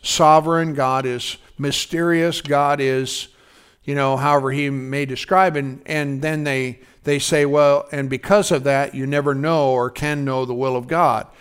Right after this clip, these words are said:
Well, God is sovereign, and there is a mystery to him. You'll never get him figured out. But yet, right on the other hand, the Bible does say that the things that are revealed to us belong to us and to our children forever.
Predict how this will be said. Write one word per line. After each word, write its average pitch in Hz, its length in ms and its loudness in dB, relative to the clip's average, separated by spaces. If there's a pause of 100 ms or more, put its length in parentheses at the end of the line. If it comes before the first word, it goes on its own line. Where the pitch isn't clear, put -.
(260)
Well, 220 120 0
God 240 240 4
is 240 200 2
sovereign, 139 580 -2 (220)
and 147 200 -2
there 165 200 2
is 165 120 0
a 147 60 -2
mystery 147 480 0
to 208 220 -2
him. 135 260 -6
You'll 135 160 -6
never 139 220 -4
get 143 160 -4
him 117 120 -6
figured 135 320 -4
out. 147 480 -2 (300)
But 165 100 2
yet, 185 180 6
right 175 180 2
on 156 200 0
the 151 120 -4
other 147 200 0
hand, 143 360 -6
the 151 60 -10
Bible 147 340 -2
does 202 280 0
say 139 440 -2 (360)
that 156 220 -2
the 147 100 -2
things 202 460 0
that 147 380 0
are 147 220 2
revealed 156 640 2
to 143 180 -2
us 131 240 0
belong 143 480 0
to 139 160 -4
us 147 240 0
and 135 100 -8
to 156 100 -2
our 143 140 0
children 160 380 -4
forever. 175 540 0